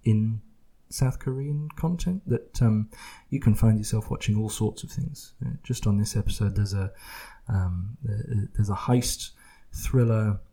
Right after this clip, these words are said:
um, a disaster drama, there's a rom-com, um, and, uh, obviously there's, there's all the other things that Jung Jung-seo has been involved in as well. So it can be quite fun. Um, but do let me know. Write to K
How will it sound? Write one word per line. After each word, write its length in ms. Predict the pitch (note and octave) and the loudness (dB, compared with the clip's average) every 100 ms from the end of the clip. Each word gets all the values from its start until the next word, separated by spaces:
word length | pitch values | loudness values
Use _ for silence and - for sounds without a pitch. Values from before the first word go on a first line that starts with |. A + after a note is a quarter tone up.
| - | -4
um, 400 | G#2 G2+ G2 G2+ - | 0 2 2 0 0
a 80 | |
disaster 760 | G2+ G2+ - G#2 - - G#2+ G2+ | 2 2 2 2 0 -2 0 -2
drama, 680 | G#2 G#2+ G#2 G#2 G2+ G2 G2 | -2 0 0 2 0 0 0
there's 160 | G2+ G2 | -2 -4
a 40 | G2 | 0
rom-com, 680 | G2+ G2+ G#2+ G#2 G2 F#2+ - - - - - - | 0 0 2 2 2 0 -4 -12 -20 -20 -18 -4
um, 520 | G2+ F#2+ F#2 F#2 F#2 - | 0 0 0 -4 -6 -4
and, 520 | G#2 F#2+ F#2+ F#2+ G2 G#2 | 0 2 0 -2 0 2
uh, 380 | G2 F#2+ F#2+ - | 2 2 -2 -2
obviously 400 | G#2+ F#2 - G2+ | -4 -4 -4 -2
there's, 300 | G2 G2 - | -2 -4 -6
there's 160 | - G2+ | -2 0
all 160 | G2+ G2+ | 0 0
the 120 | G2 | 0
other 120 | F#2+ | 0
things 380 | - G2+ G2 - | 4 4 2 -4
that 180 | A2+ - | -2 4
Jung 180 | G2+ | 6
Jung-seo 440 | G2+ G2 - G2+ F#2+ | 6 4 2 0 0
has 140 | F#2+ | 0
been 340 | - G2+ F#2+ - | 4 4 4 2
involved 480 | G#2+ G#2 G2 G2 G2+ | 2 4 2 2 2
in 120 | G2+ | 2
as 140 | G2 | 0
well. 320 | A#2+ A#2 G#2+ - - - - - | -2 -2 -2 -6 -12 -16 -20 -2
So 160 | A#2+ | 2
it 100 | A#2 | 4
can 100 | E3+ | 4
be 100 | G3 | 4
quite 260 | - F#3 E3 | 2 -2 2
fun. 260 | C#3 B2 - - - | 2 2 -2 -6 0
Um, 180 | A2+ G#2+ | 0 2
but 80 | |
do 140 | - F3 | 2 2
let 120 | E3 | 4
me 100 | B2+ | 4
know. 180 | C3 D#3+ | 4 4
Write 360 | C#3+ C#3 D3 - | 4 0 0 -2
to 320 | - A2+ A2 - | 0 2 0 0
K 380 | - A#2+ B2+ | 2 2 2